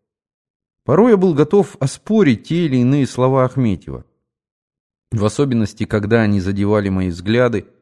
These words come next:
или симпатии. Неприятно было мне, например,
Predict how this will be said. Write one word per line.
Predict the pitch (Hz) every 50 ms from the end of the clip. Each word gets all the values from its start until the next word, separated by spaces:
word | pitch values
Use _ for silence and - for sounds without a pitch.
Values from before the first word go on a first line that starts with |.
| _ _ -
или | 98 95 95
симпатии. | 92 - 95 101 92 - 127 120 95 - - - - _ _ _ _ _ _ _ _ _ _ _ _ _ _ _ _ _ _ _ _ _ _ _ _
Неприятно | - 107 113 113 110 131 131 147 156 160 165 - 123 107
было | 107 113 117 117 107
мне, | 107 117 123
например, | 123 113 98 - 107 104 107 120 131 123 - -